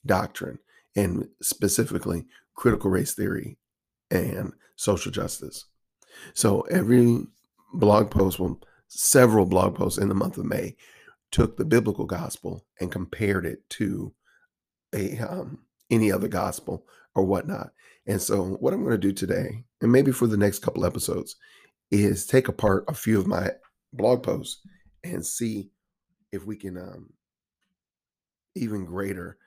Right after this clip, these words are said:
hash them out. On May twenty-fourth, I wrote a blog post called The Gospel and Trials. I'm making the argument that the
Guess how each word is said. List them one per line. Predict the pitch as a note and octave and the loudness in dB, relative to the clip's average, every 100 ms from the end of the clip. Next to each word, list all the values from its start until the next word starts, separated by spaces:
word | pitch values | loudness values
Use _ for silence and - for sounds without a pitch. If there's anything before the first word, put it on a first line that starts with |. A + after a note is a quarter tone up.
| _ _ _ _ _ _ _ - | _ _ _ _ _ _ _ -18
hash | - G#2+ F#2+ - | -8 -6 -6 -8
them | F2+ F#2+ | -10 -10
out. | F2 - _ _ _ _ _ _ _ _ - | -12 -18 _ _ _ _ _ _ _ _ -2
On | A2+ G2 | 0 2
May | A2 E3 | 0 0
twenty-fourth, | - C3 A#2 - G#2 - - | -2 -2 -2 -2 -4 -4 -8
I | G2+ | -4
wrote | G#2+ G2+ | -2 -4
a | |
blog | - F#2 A2+ | -4 -4 -4
post | - G2 - | -4 -6 -2
called | G2 G2 | -2 -2
The | F#2+ | -2
Gospel | G2 G#2 F#2+ - - A2+ G#2+ G#2+ _ _ _ _ | 0 -2 -2 -8 0 0 0 -6 _ _ _ _
and | G2 E2+ | -6 -4
Trials. | - F#2 B3 - - - - _ _ _ _ _ _ _ _ _ _ _ _ _ | -2 -2 -2 -8 -12 -16 -20 _ _ _ _ _ _ _ _ _ _ _ _ _
I'm | A2 A2+ A#2 | -4 -2 0
making | A2+ A2 G#2 | -2 -2 -6
the | F#2+ - | -6 -6
argument | G#3 G2+ G2+ F#2 - | -8 -6 -4 -4 -6
that | F#2 E2+ | -6 -6
the | - | -8